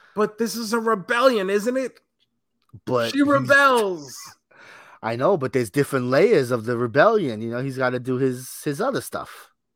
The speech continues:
Speaker 1: <sighs> For all of you people who only started listening in the past year, consider yourselves lucky that you weren't around during Rogue One's release.
Speaker 2: <laughs>
Speaker 1: Because,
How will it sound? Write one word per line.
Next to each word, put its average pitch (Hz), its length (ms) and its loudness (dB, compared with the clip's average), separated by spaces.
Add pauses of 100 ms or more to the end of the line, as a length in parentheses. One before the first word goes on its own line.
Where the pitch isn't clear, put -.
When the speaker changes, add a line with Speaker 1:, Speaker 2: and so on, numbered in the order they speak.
(1000)
Speaker 1:
<sighs> - 520 -10
For 180 220 -4
all 214 260 0
of 233 80 -2
you 208 340 -6
people 156 380 -6
who 139 420 -6
only 165 240 -4
started 151 340 -4
listening 151 480 -6
in 135 100 -6
the 120 80 -6
past 139 360 -8
year, 135 400 -6 (560)
consider 170 560 -2
yourselves 165 640 -2
lucky 127 580 -2 (600)
that 123 320 -4
you 151 140 -2
weren't 151 320 2
around 139 480 2
during 135 340 -2
Rogue 135 320 0
One's 117 540 -4
release. 98 580 -12 (680)
Speaker 2:
<laughs> 175 100 -12 (200)
Speaker 1:
Because, 127 600 -8